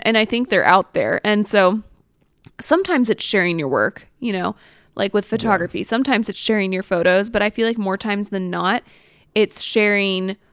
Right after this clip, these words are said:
Speaker 1: why photography for you and why you love creating for your clients and really letting people get to know you, 'cause then they're excited to work with you, not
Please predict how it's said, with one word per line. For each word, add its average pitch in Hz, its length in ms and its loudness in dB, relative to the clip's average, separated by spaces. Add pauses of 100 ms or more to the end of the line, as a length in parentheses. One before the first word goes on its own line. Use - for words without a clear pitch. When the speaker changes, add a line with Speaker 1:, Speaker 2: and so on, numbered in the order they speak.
(120)
Speaker 1:
why 196 760 4
photography 185 880 -4
for - 180 -8
you 170 520 -2
and 175 520 -6 (160)
why 196 540 2
you 196 280 -2
love 185 360 0
creating 180 460 -6
for 196 80 -6
your 175 180 -6
clients 185 720 -4
and 185 260 -6
really 233 200 -2
letting 208 280 -4
people 208 200 -6
get 202 180 -8
to 196 80 -8
know 175 200 -6
you, 208 240 -2
'cause 240 160 -6
then 262 140 0
they're 320 140 2
excited 202 400 -4
to 190 60 -8
work 190 180 -6
with - 180 -8
you, 180 300 -4
not 170 320 -2